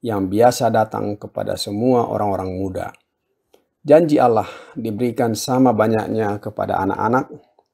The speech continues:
dan orang-orang muda, seperti kepada orang-orang yang sudah lebih tua usianya. Kapan saja Allah telah memberikan suatu janji, biarlah anak-anak dan orang-orang muda mengalihkan janji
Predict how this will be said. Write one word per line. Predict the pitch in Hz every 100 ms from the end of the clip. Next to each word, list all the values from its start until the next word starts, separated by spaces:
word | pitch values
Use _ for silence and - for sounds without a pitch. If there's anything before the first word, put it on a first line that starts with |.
| -
dan | 110 98 98
orang-orang | 104 104 104 104
muda, | 127 123 90 - _ _ _ _ _
seperti | - 120 123 101 - 147 165 156 _ _ _
kepada | 113 - 107 104 95
orang-orang | 98 - 117 113 107
yang | 101
sudah | - 135 104
lebih | 95 95 101 98
tua | 135 117 92 -
usianya. | - - 107 95 85 - - _ _ _ _ _ _ _ -
Kapan | - 104 104
saja | 123 113 135 113 -
Allah | 113 117 107 -
telah | 113 117
memberikan | 104 101 107 104 101 101
suatu | - 107 110
janji, | 104 110 110 131 180 - _ _ _ _ _ _ -
biarlah | 143 143 104 95 - _ -
anak-anak | 107 104 110 123 -
dan | 123 110
orang-orang | 117 117 117 120 123
muda | 123 120 120 110 _ _ _ _ _
mengalihkan | 113 113 110 131 127 123 117
janji | 113 110 110